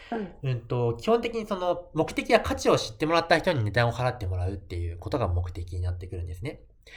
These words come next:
Speaker 1: うん。
Speaker 2: で、割引セールをしなくても買う人っていうのは価値が伝わっているので、うんと、まあ、それ、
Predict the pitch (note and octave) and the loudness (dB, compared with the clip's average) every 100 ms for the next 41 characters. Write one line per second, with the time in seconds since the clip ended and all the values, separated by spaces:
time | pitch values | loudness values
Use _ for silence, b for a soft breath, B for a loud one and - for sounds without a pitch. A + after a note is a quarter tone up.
0 | B G#3+ G3 B E3+ E3 A3+ C#4 - D4 | B -8 -8 B 8 8 8 2 2 4
1 | C#4+ D3 D#3 D#3+ D3 A2+ - C3+ C3 D3 | 6 6 4 -2 0 -4 0 0 2 0
2 | - F#2+ F2+ G3 G3+ C3+ - A#2 A2 A2 | 0 -2 0 0 4 2 2 -2 -4 -2
3 | A2+ G#2+ F#2+ F2+ G2 F2+ G2 F2 F#2 F#2+ | -4 -4 -4 -6 -4 -4 -6 -8 -6 -4
4 | F#2 F#2 B B B B B - E3 - | -4 -6 B B B B B -2 0 4
5 | D#3 E3 E3 | 6 6 2